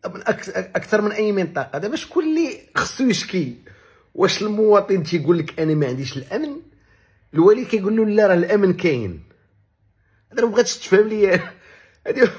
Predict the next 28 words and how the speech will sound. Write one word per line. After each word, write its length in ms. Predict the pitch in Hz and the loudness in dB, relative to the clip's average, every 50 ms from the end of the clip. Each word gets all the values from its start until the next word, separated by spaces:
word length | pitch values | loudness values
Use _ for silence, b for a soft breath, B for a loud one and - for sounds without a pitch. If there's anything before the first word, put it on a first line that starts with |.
| B B B B B B B B B B _ _ _ _ - | B B B B B B B B B B _ _ _ _ -6
إلا 160 | 240 269 294 | -2 0 2
ما 100 | 302 311 | 4 2
شكاش 260 | 247 - - 262 202 | 2 2 -2 -2 -2
عليك 160 | 196 190 233 240 | -2 -4 -2 -2
داك 180 | 240 214 - | -2 0 0
المواطن 400 | 214 226 220 226 226 220 226 214 | 0 0 2 2 4 4 2 2
وقال 180 | 233 214 220 226 | 2 2 0 0
لك 120 | 220 - | 0 0
راه 80 | 220 214 | 0 0
ما 100 | 214 196 | 0 -2
عنديش 260 | 196 202 214 185 180 | -2 -4 -4 -6 -6
الأمن 280 | 185 - 214 208 202 202 | -4 -4 -4 -2 -2 -4
وتقول 300 | 190 147 135 202 202 202 | -6 -6 -6 -8 -2 0
له 160 | 202 214 220 | 0 2 2
أوكي 320 | 208 170 160 - - 214 | 0 -2 -2 -4 -4 -2
واخا 300 | 208 208 202 - - 190 | -2 -2 -2 -2 -6 -8
غنوفروا 540 | 185 208 208 214 214 185 - - 170 170 196 | -8 -6 -6 -4 -6 -6 -6 -6 -4 -4 -4
لكم 220 | 190 - 185 190 | -4 -6 -4 -4
الأمن. 420 | 185 180 - 170 151 135 120 104 92 - - _ _ _ _ _ _ _ _ _ _ _ | -4 -6 -4 -6 -6 -6 -8 -10 -12 -16 -18 _ _ _ _ _ _ _ _ _ _ _
كتقول 420 | - 190 170 135 127 170 202 202 | -2 -2 -2 -2 -4 -6 -6 -6
له 100 | 220 254 | -6 -6
لا 220 | 247 247 262 262 202 | -2 2 4 4 4
كاين، 760 | 185 190 240 294 302 302 294 277 233 170 139 120 113 110 104 - _ | 2 0 -2 -2 -2 -2 -4 -4 -4 -4 -6 -6 -10 -12 -16 -18 _
يعني 240 | 113 127 143 185 226 | -8 -8 -6 -4 -2
ما 120 | 233 254 247 | 0 0 0
تشكيش، 640 | 240 - - - - 240 277 302 285 226 156 143 | -2 -2 -8 -8 -8 -6 -6 -4 -4 -6 -6 -8
قول 300 | 135 143 202 247 262 240 | -10 -8 -6 -6 -6 -6
كاين. 880 | - - 208 226 269 269 269 269 269 262 247 220 180 151 135 107 87 76 | -4 4 4 4 6 4 0 -4 -4 -2 -2 -2 -2 -2 -4 -8 -10 -14